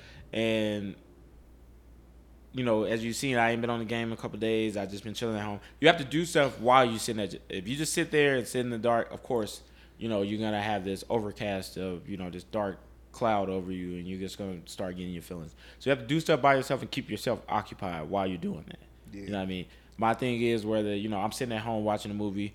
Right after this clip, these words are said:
Speaker 1: I'm researching stuff on my computer, listening to music. I keep myself engaged, you know, and while I'm doing those things, I'm, I'm breaking down all my issues and problems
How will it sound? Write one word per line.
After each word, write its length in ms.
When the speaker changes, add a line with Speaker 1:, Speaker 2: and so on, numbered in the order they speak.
Speaker 1:
I'm 300
researching 540
stuff 260
on 320
my 140
computer, 640
listening 420
to 60
music. 480
I 320
keep 180
myself 320
engaged, 440
you 140
know, 200
and 240
while 280
I'm 160
doing 260
those 140
things, 280
I'm, 180
I'm 220
breaking 400
down 280
all 200
my 160
issues 380
and 120
problems 680